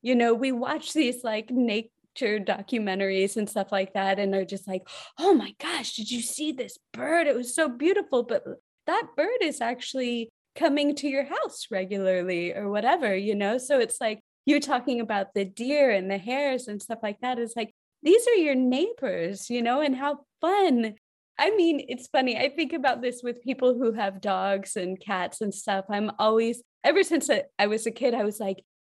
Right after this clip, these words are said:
"You have a friend who's a dog? <laughs> That's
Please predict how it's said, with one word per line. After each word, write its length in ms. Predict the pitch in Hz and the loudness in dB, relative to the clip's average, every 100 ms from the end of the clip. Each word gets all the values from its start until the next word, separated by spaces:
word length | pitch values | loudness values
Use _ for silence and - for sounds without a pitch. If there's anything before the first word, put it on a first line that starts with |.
| _ - | _ -2
"You 400 | 214 285 370 415 - _ | 2 6 6 4 -4 _
have 220 | - 320 | -6 -2
a 100 | 226 | -2
friend 640 | 220 - - 233 202 269 453 494 494 - _ | -2 -8 -4 -2 0 2 2 0 -2 -12 _
who's 300 | - 523 494 | 0 4 6
a 200 | 427 359 - 440 | 6 4 2 4
dog? 1080 | 392 415 453 622 640 640 698 679 - 427 - | 6 8 8 8 8 6 4 4 2 0 2
<laughs> 0 | 349 - 508 480 - 539 - 571 587 - - | 0 4 4 4 4 2 2 0 0 -2 6
That's 400 | 605 605 622 | 8 8 6